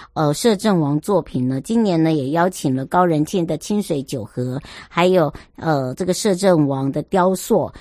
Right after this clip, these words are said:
那么因为他们在二零一九年的濑户内海艺术季，哦，就获得了小豆岛的一个人气排行榜一，所以他受邀来这个风的摄政王，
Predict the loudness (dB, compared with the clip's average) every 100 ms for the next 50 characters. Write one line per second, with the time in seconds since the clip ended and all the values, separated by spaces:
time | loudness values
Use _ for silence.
0 | -16 -2 2 4 2 4 4 4 4 2
1 | 2 2 4 2 0 0 0 0 0 -2
2 | 0 0 2 2 2 2 -2 -6 -4 -4
3 | -4 -6 -6 -6 -6 -4 -6 -6 -10 -8
4 | -2 0 2 2 2 -2 -2 -4 -2 0
5 | 0 -2 -6 -8 -8 -6 -6 -4 -6 -6
6 | -4 -2 0 -2 -2 0 -2 -2 0 -2
7 | -2 -4 -4 -2 -4 -10 -2 2 4 4
8 | 0 2 2 4 6 6 2 -2 -4 -2
9 | 0 -2 2 4 4 2 -2 0 -2 2
10 | 2 4 2 -2